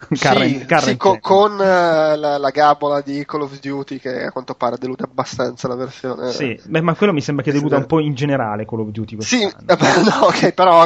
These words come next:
Speaker 1: che gira anche male, che insomma.
Speaker 2: Sì. Ehm,
Speaker 1: Però sì, sì, multipiattaforma, cioè in
Speaker 2: Oh.
Speaker 1: generale a me sembra un, un lancio decoroso, voglio dire, ci sono stati lanci molto
Speaker 2: Fantavision,
Speaker 1: peggiori.
Speaker 2: io ricordo Fantavision, eh.
Speaker 1: <laughs>
Speaker 2: Ridge Racer e Fantavision.
Speaker 1: Sì, c'è stato,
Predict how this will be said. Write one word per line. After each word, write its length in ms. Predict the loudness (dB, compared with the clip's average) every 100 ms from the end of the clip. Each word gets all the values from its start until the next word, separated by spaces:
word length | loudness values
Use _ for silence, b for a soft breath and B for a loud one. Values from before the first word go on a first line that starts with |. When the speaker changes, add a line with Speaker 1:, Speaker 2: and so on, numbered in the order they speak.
| 4
Speaker 1:
che 140 | -2
gira 280 | -4 -2 -2
anche 340 | -2 -6 -8 -8
male, 340 | -8 -8 -10
che 120 | -12
insomma. 280 | -20 -12 -10
Speaker 2:
Sì. 60 | -10 B B B -8
Ehm, 280 | -2 0 2
Speaker 1:
Però 220 | 2 2
sì, 260 | 0 -8 -8
sì, 240 | -8 -10
multipiattaforma, 1080 | -10 -14 -14 -16 -16 -14 -12 -8 -8 -8 -12 -16 -20 -8
cioè 160 | 0 2
in 60 | 2
Speaker 2:
Oh. 40 |
Speaker 1:
generale 480 | -2 -4 -4 -2 -2
a 60 |
me 100 | -2
sembra 240 | -10 -10 -10
un, 100 | -10 -16 -16
un 120 | -8
lancio 320 | -6 -6 -8
decoroso, 460 | -8 -6 -6 -6 -6
voglio 160 | -2
dire, 140 | 0 0
ci 120 | -4
sono 140 | -8
stati 260 | -4 -2 0
lanci 480 | 0 0 -4 -8 -4
molto 100 | -2
Speaker 2:
Fantavision, 560 | 0 0 0 -2 -4
Speaker 1:
peggiori. 220 | -4 -2
Speaker 2:
io 60 | -2
ricordo 420 | -2 0 0 0
Fantavision, 800 | -2 -2 -2 -6 -6 -12 -12 -10
eh. 160 | -12 -12
Speaker 1:
<laughs> 380 | -8 -2 -2 0
Speaker 2:
Ridge 240 | 0 2
Racer 380 | 4 4 4 2
e 60 | 2
Fantavision. 720 | -2 -2 2 4 2 0 -2
Speaker 1:
Sì, 340 | -4 -6 -6 -6
c'è 120 | 0
stato, 260 | 2 4